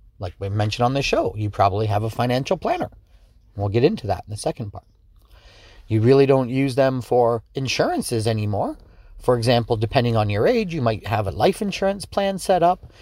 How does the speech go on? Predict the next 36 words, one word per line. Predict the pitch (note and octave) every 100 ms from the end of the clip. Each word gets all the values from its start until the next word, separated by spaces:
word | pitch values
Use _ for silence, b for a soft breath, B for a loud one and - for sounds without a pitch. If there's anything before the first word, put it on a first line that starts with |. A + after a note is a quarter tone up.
| b b E3+
you |
know, | C#3 C#3 F#3
like | C3+ A2
an |
estate | G#2 - - E3 -
planning, | - G3 F#3+ F#3+ F#3+ b b b b b b -
hmm, | E4 E4 A3+
we | D4 D4
used | D#4 -
to |
go | G3
into | G3+ F#3
our |
branches | E3+ C#3+ F3 - C3+
for | - G2+
this | G#2
stuff, | - G#2+ -
but | A3+
we | D4
really, | E4+ E4+ E4+
really | D#4+ D#4+ C#4
don't | F#3+ F3 E3
anymore. | C3 G#2 F#2 - - _
I, | - C#3 C#3+
I | C#3+
agree | C3+ B2+ C3+
that | C3 A2
we | A#2+
use | A#2+ A2+
a |
relationship, | A2 A2+ G#2+ B2 - - - - _ _ _ _ _ _ - -
which | -
brings | C#4 C4+
up | C4
another | F#3 C#3 -
topic. | - C#4+ - -